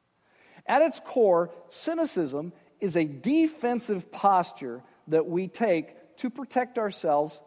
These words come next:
from being hurt. Here's the way it usually works, okay?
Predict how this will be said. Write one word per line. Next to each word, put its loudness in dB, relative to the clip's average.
from -8
being -4
hurt. -8
Here's -2
the 0
way 4
it -4
usually -4
works, -6
okay? -16